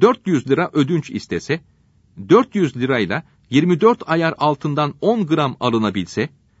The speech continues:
arkadaşa dört yüz lirayı verip "Ödediğin zaman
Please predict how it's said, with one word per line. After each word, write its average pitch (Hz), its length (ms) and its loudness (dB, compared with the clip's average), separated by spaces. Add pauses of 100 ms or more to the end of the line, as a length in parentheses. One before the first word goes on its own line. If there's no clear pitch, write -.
(420)
arkadaşa 196 600 0 (120)
dört 220 260 4
yüz 165 180 0
lirayı 139 320 2
verip 131 320 0 (180)
"Ödediğin 165 440 2
zaman 139 360 -2